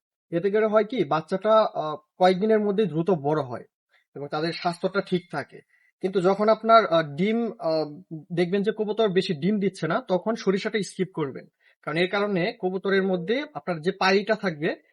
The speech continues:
এর মধ্যে এক ধরনের তেল তৈরি হয় বেশি শরীরে, যে চর্বিটার কারণে এদের ডিম বাচ্চা, আহ, মানে দেয় না।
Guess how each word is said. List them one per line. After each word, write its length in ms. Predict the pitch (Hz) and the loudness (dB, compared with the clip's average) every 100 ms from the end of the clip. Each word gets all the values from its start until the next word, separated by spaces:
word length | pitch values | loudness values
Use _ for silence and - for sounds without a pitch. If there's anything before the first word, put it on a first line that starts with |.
| _ - | _ -6
এর 120 | 151 | -2
মধ্যে 360 | 185 180 247 233 - _ | -2 0 0 0 -4 _
এক 140 | 180 165 | -4 0
ধরনের 260 | 180 202 190 | 0 0 0
তেল 200 | 226 226 | 0 2
তৈরি 200 | 226 220 | 2 0
হয় 180 | 175 185 | 2 2
বেশি 340 | 196 196 262 | 2 0 -8
শরীরে, 500 | 254 175 190 196 339 - 147 | -2 0 2 2 -2 -6 -8
যে 260 | 160 165 160 | -4 -4 -2
চর্বিটার 400 | 196 190 196 202 | 0 0 -2 -4
কারণে 420 | 208 208 190 170 - _ _ - | -2 -2 -2 -4 -8 _ _ -8
এদের 240 | 147 139 | -4 -2
ডিম 160 | 156 196 | 2 2
বাচ্চা, 320 | 190 - 196 | 2 0 4
আহ, 600 | 180 156 143 - 143 131 151 | 4 4 -2 -8 -6 -6 -4
মানে 200 | 151 147 | -4 0
দেয় 240 | 151 156 | 2 4
না। 220 | 156 127 | 2 -4